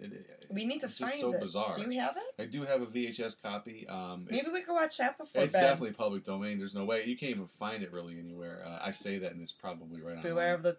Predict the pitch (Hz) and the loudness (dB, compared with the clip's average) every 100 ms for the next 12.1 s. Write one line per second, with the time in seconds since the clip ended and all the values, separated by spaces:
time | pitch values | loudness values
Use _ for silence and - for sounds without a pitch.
0 | - 170 170 - 165 156 175 - 90 90 | -2 -6 -6 -6 -6 -4 -6 -6 -8 -8
1 | 85 - _ _ 95 101 98 - 117 123 | -10 -14 _ _ -2 0 -2 -4 -2 -2
2 | 131 120 123 127 131 131 - 101 98 98 | -2 -2 0 2 4 2 -2 -4 -2 0
3 | 95 95 95 190 190 220 349 440 247 220 | -2 -4 -6 -4 0 0 0 -2 0 2
4 | 262 254 233 190 196 220 311 208 - - | 2 2 0 0 2 2 2 0 0 0
5 | 170 165 156 - 247 202 180 - 269 285 | 0 0 -2 -2 0 0 -2 2 4 4
6 | 277 240 240 214 196 185 - - _ _ | 4 4 2 2 2 0 -6 -20 _ _
7 | _ - 233 233 220 226 214 214 196 214 | _ 2 4 4 2 0 -2 0 2 4
8 | 247 254 277 254 254 247 247 247 226 208 | 4 4 4 4 2 0 0 0 0 0
9 | 196 196 196 185 180 180 175 170 - - | 0 -2 0 2 4 2 2 -2 -10 -20
10 | _ _ - - - 214 202 208 190 - | _ _ -20 -8 -2 0 0 0 -2 0
11 | 196 202 226 233 214 220 220 233 226 220 | 4 4 4 0 0 0 -2 -2 -2 -4